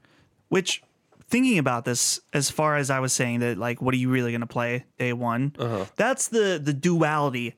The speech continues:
Speaker 1: I think, of these consoles right now.
Speaker 2: Right.
Speaker 1: Xbox,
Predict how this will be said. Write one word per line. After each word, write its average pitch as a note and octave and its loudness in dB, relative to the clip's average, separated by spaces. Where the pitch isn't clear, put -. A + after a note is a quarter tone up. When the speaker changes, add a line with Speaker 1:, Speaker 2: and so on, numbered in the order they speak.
Speaker 1:
I D#3+ 0
think, D3 0
of C#3+ 0
these C3 0
consoles B2 -2
right A2 -2
now. G#2 -6
Speaker 2:
Right. A2 -2
Speaker 1:
Xbox, D#3+ -2